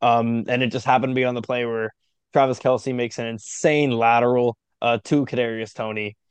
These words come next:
and he takes it to the house, which would have, uh, taken the lead for them, uh, late in that game. So, uh, it sucks that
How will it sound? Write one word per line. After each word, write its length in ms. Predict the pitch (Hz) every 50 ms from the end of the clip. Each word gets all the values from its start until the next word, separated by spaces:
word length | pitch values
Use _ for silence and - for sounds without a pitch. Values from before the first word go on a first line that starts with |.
| _ _ _ _
and 340 | 110 113 113 107 107 104 101
he 140 | 117 117 107
takes 200 | 104 110 107 101
it 80 | 107 107
to 60 | 107
the 60 | 104
house, 320 | 107 113 107 104 104 101
which 200 | 107 110 104 -
would 180 | - 113 117 110
have, 140 | 110 104 98 95 - -
uh, 300 | 107 104 101 101 101 101 -
taken 260 | - 131 117 127 110
the 80 | 104 104
lead 260 | 104 107 110 110 104
for 140 | - 113 107
them, 300 | 110 110 107 107 107 104 _ _ _ _ _ _ _ _ _ _ _ _ _ _ -
uh, 160 | 117 110 104
late 240 | 107 120 127 120 -
in 80 | 131
that 200 | 131 120 117 104
game. 280 | - 113 113 113 110 107 - _ _ _ _ _ _ _
So, 360 | _ - 135 120 113 110 110 110
uh, 260 | 110 110 107 110 107 110
it 80 | -
sucks 320 | - - 165 143 - - -
that 180 | 147 123 -